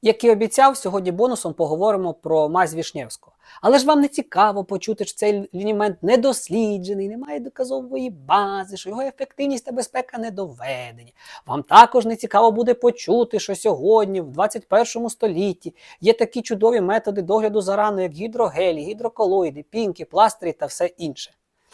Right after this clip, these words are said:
Мені до душі дуже припав один коментар про те, як у часи Другої світової війни мазю Вішнєвського рятували солдат. Начебто тоді ще не було антибіотиків. Так от,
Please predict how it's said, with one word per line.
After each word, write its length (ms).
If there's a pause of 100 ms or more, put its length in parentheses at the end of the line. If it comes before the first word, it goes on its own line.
(260)
Мені 220
до 100
душі 260
дуже 240
припав 400
один 220
коментар 560 (280)
про 140
те, 260
як 340
у 100
часи 300
Другої 400
світової 600
війни 500 (480)
мазю 340
Вішнєвського 840 (280)
рятували 560
солдат. 420 (300)
Начебто 380
тоді 260
ще 160
не 100
було 240
антибіотиків. 720 (360)
Так 220
от, 240